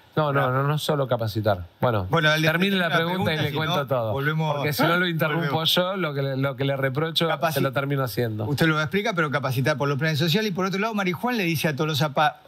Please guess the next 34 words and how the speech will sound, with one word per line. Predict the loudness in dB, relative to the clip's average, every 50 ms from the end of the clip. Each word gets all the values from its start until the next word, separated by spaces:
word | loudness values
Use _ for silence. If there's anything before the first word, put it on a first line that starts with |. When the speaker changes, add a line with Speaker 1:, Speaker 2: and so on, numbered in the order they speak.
| -2 _
Speaker 2:
"Ojo, | 2 2 2 0 0 -2 -2 0 0
controlar | -2 -4 -2 -2 0 2 2 2 2
los | 0 -2 -4
planes, | -2 0 0 2 2 2 0 0
porque | 0 -2 -2 0 -2
ciento | 0 0 0 0 2 0
sesenta | 2 0 2 2 2
mil | 0 0 0
personas | 0 0 0 0 0 0 2 0 0 -2 -4 -10 -20 -20 -20 _ _
cobraban | 2 4 4 4 4 2 0
planes | 0 0 0 2 2
y | 2
se | 2
fueron | 2 2 0 0 0
al | 0
exterior". | 0 0 0 0 0 0 -2 -4 -6 -10 -18 _ _ _
Speaker 1:
Bueno, | 0 0 0 2
primero, | 2 0 2 2 2 2 2 0 0 -2 -4 -8 -16 -20 -14
de | -4 -2 0 2
los | 2 2 0 2
planes | 2 2 2 2 0 -2 -2
que | 0 -2
están | 0 2 2 2 2
señalados | 0 0 0 0 2 2 2 0 0 -2 -4 -4 -4
por | -2 -2
Marijuán, | 0 0 0 0 2 2 0 0 0 -4 -8 -12 -20 -20 _ _ _ -12 -12 -12 _ _ _ _ _
que | 0 2
algunos | 2 2 2 2 0 0 0
son | 0 0 0 2 2 2 0
de | 0 0
frontera | 0 0 -2 -2 0 0 0 0 0 0
y | 0
otros | -2 -2 -2 -4 -4 -2
son | 0 0 0 0 0 -2 -4 -4 -4 -6